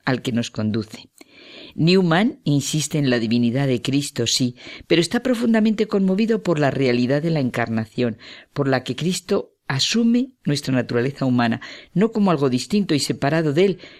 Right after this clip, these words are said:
sino como sencilla y absoluta y eternamente suya. La encarnación no es simplemente un paso hacia la crucifixión, muerte y resurrección,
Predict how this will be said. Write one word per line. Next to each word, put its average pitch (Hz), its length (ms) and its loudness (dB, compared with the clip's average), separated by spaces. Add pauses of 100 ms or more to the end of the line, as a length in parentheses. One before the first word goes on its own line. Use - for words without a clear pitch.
(180)
sino 151 340 0
como 135 220 -2
sencilla 202 480 -2
y 139 100 0
absoluta 131 600 -2
y 123 100 2
eternamente 120 640 0
suya. 110 460 -4 (720)
La 131 120 -2
encarnación 147 920 0 (380)
no 170 140 2
es 233 100 2
simplemente 160 680 0
un 131 160 0
paso 147 360 -4
hacia 127 200 -4
la 120 140 -2
crucifixión, 131 680 -4
muerte 135 380 0
y - 20 -4
resurrección, 113 720 -4